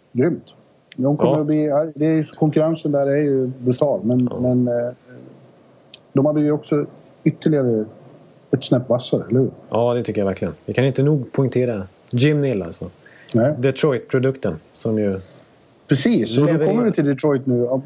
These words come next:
Speaker 1: och, och, eh, där blir ju Ken Holland nu utskåpad av sina, eh, lärjungar Nill och,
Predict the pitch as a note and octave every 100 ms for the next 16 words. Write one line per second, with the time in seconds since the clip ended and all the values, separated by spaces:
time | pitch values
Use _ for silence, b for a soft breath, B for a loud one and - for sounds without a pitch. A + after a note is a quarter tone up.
0 | C#3+ D3 C#3 - C3+ - - C#3 C3 C3+
1 | B2+ B2+ B2+ - - C#3+ E3 F3 G3+ E3+
2 | - - - D#3+ C#3+ F3+ D#3+ C3 C3 C3
3 | C#3 D#3 - A3+ G#3 - B2 B2 A#2+ C3+
4 | B2 A2+ A2+ G#2+ A2+ A#2 B2+ C3+ C3+ B2
5 | A2+ A2 A2 C#3 C#3+ B2 A#2 A#2 A#2+